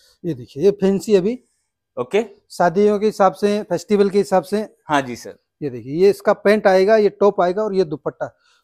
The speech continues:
Speaker 1: दुपट्टे का आप साइज देख सकते हो, पूरा फैंसी है। ये देखिए।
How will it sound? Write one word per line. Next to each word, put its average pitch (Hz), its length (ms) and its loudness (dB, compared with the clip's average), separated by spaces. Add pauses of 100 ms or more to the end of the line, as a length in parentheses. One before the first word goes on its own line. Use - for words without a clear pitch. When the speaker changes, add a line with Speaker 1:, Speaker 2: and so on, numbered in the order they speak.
Speaker 1:
दुपट्टे 185 400 -2
का 196 100 2
आप 190 60 2
साइज 196 280 2
देख 175 180 0
सकते - 240 -6
हो, 196 80 2
पूरा 190 260 0
फैंसी 180 440 -6
है। 247 220 -4 (600)
ये 160 80 -4
देखिए। 120 240 -18